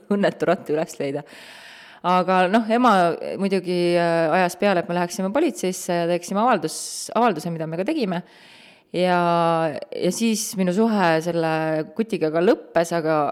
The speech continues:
aga ma mäletan, et ta käis veel hängimas niimoodi seal, kus mina hängisin, meie gäng hängis, et ma vahepeal nagu sain sõnumeid, sõnumeid talt niimoodi, et, äh, keegi meie kambast läks nagu suitsu tegema tänavale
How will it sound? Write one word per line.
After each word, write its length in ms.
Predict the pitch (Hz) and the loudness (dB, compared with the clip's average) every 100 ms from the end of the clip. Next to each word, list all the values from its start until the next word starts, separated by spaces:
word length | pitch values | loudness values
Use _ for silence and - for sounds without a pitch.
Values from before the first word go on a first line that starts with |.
| - | -2
aga 160 | 170 170 | -2 -2
ma 80 | 175 | 2
mäletan, 380 | 254 294 165 | 2 2 -2
et 100 | 165 | -4
ta 80 | 170 | -2
käis 300 | 196 233 202 | 0 0 -2
veel 220 | 160 156 160 | -2 -2 2
hängimas 640 | 247 269 202 151 139 151 | 2 4 2 0 -4 -6
niimoodi 360 | 175 175 165 151 147 - - - _ _ | -4 -2 -2 -2 -4 -12 -20 -20 _ _
seal, 320 | 160 160 220 190 | -12 0 0 2
kus 80 | - | 0
mina 220 | 226 147 | 2 0
hängisin, 460 | 160 143 139 151 151 | -2 -6 -10 -8 -6
meie 180 | 160 170 | -2 -2
gäng 220 | 156 170 151 | 0 -2 -2
hängis, 460 | 156 156 139 143 - | -6 -8 -8 -10 -8
et 480 | 143 143 - 156 151 | -4 -4 -4 -6 -4
ma 80 | 147 | -4
vahepeal 380 | 175 175 143 139 | -2 -2 -4 -6
nagu 380 | 143 139 139 139 143 139 - - _ - | -8 -10 -8 -6 -6 -8 -16 -20 _ -4
sain 260 | 202 190 156 | 0 0 2
sõnumeid, 540 | 214 240 170 139 - - - | 4 4 2 -2 -8 -18 -18
sõnumeid 420 | - 240 214 147 - | -2 0 2 0 -2
talt 180 | 143 143 | -6 -4
niimoodi, 320 | 170 160 127 | -2 -2 -2
et, 240 | 127 - 143 | -8 -8 -4
äh, 160 | 143 139 | -4 -2
keegi 260 | 175 165 | -2 -2
meie 160 | 147 139 | -6 -4
kambast 320 | 170 170 151 | -2 -2 -4
läks 200 | 143 - | -8 -10
nagu 80 | 175 | -2
suitsu 300 | 359 381 - 202 | 0 0 0 -2
tegema 240 | 180 175 | -2 -2
tänavale 520 | 190 202 180 160 160 | 0 2 2 0 -2